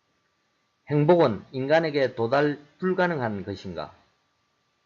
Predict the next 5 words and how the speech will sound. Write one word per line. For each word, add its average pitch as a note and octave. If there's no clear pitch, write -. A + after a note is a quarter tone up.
역사는 D3+
인간에게 C#3+
오는 E3
것인가? G2+
아니면 A2+